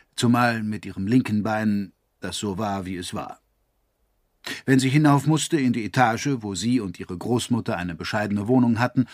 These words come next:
nahm sie wie alle anderen Hausbewohner den Lift. Hinunter aber ging es die zwölf Etagen wie im Flug. Suuna breitete die Arme aus und ließ sie kreisen. Sie hüpfte,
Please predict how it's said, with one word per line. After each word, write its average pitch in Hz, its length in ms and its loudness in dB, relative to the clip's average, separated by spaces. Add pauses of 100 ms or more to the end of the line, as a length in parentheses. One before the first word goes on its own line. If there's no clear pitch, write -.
(120)
nahm 151 280 2
sie 127 180 -4
wie 131 140 -2
alle 123 220 -6
anderen 110 360 -2
Hausbewohner 101 600 -6
den 98 120 -8
Lift. - 360 -12 (1200)
Hinunter 131 460 4
aber 92 220 -6
ging 123 200 -2
es - 120 -2
die 117 140 -4
zwölf 143 300 -6
Etagen 110 520 -4
wie 95 100 -12
im 90 120 -12
Flug. - 420 -20 (760)
Suuna 143 540 4
breitete 139 640 -4
die 113 160 -8
Arme 117 340 0
aus 131 260 -2
und 107 180 -4
ließ 101 180 -4
sie 92 120 -6
kreisen. - 520 -8 (300)
Sie 120 260 2
hüpfte, - 460 0